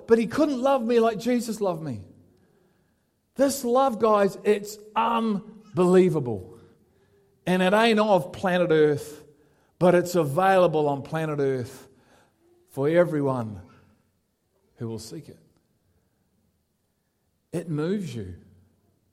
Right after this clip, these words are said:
It's not this spiritual, wacky, it's real.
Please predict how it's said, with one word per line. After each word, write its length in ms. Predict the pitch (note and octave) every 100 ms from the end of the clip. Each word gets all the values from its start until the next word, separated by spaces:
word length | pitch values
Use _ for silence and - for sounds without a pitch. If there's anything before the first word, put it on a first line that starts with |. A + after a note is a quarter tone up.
| _ _ _ _ _ _ _ _ -
It's 260 | D#3 D#3 D#3+
not 300 | F3 F#3 E3
this 220 | D#3+ C#3
spiritual, 1300 | - - - - - D#3 E3+ F3 E3+ D#3 C#3+ C3 B2+ A#2
wacky, 720 | D3 D#3 D#3 D3 C#3 C3 - - - _ _ _ _ _ _ _ _ _ _ _ _ _ _
it's 340 | C#3 C#3+ -
real. 520 | A2 G#2+ B2+ F3+ C#3+